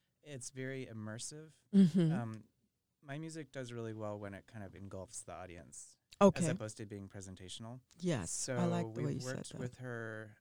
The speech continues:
Speaker 1: um, to create a kind of sound design that helps bring the sound of the ensemble so that it feels like it's around the audience.
Speaker 2: Ah.
Speaker 1: And I think that opera is changing in many ways, and it's becoming, it's responding to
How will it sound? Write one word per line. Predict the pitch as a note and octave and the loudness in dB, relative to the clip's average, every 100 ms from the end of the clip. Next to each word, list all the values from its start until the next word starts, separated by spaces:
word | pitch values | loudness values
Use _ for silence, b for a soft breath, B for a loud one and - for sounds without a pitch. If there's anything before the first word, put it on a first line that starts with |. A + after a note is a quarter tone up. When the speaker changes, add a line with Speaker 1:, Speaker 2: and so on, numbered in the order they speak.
| _ | _
Speaker 1:
um, | B2 G#2+ G2+ F#2+ F#2+ - | -10 -8 -8 -10 -14 -18
to | - | -18
create | B2 B2 A2 - | -14 -10 -12 -14
a | |
kind | A#2 A#2+ | -14 -12
of | G#2 | -8
sound | - G#2 G#2 A2+ | -8 -8 -10 -10
design | A#2+ A#2 A2 G#2+ | -10 -8 -8 -8
that | G2 G2+ | -12 -14
helps | G2+ F#2+ - - _ A2 | -14 -14 -16 -20 _ -16
bring | G#2 G#2 | -12 -10
the | G2 | -10
sound | - G2+ G2+ | -8 -8 -10
of | F#2+ | -12
the | |
ensemble | F#2+ G2+ G2+ G2 F#2+ - _ _ _ | -12 -10 -10 -12 -14 -16 _ _ _
so | _ - | _ -16
that | G#2 G2 | -12 -12
it | F2+ | -14
feels | - G2+ F#2+ - | -20 -20 -20 -20
like | F2 | -16
it's | F2+ - | -10 -8
around | F2+ F2+ F2 | -8 -12 -14
the | E2 | -14
audience. | D#2+ E2+ D#2+ D#2 - - - | -16 -16 -18 -20 -18 -18 -10
Speaker 2:
Ah. | - G1+ - - | -6 -6 -8 -12
Speaker 1:
And | C3+ | -8
I | C3+ | -6
think | E3 G#3 G3+ C#3+ | -8 -12 -14 -10
that | B2+ A#2 _ _ - | -10 -10 _ _ -14
opera | B2+ - | -12 -8
is | D3 B2 | -8 -8
changing | - B2+ B2 B2 | -8 -6 -6 -8
in | A2 G#2 | -8 -8
many | G2+ G2+ | -8 -10
ways, | F#2 F2+ F#2 G2+ - | -10 -10 -10 -10 -10
and | G#2 | -12
it's | G2 | -14
becoming, | - G#2 _ A2 G#2+ G2 G2 _ _ _ | -14 -18 _ -16 -12 -12 -14 _ _ _
it's | B2 C3+ | -14 -8
responding | C3 - A2+ A#2+ C#3 D#3+ D#3 _ - | -8 -6 -6 -6 -10 -14 -18 _ -14
to | C3 A#2+ A2 G#2+ G#2 G2+ | -10 -8 -8 -8 -10 -10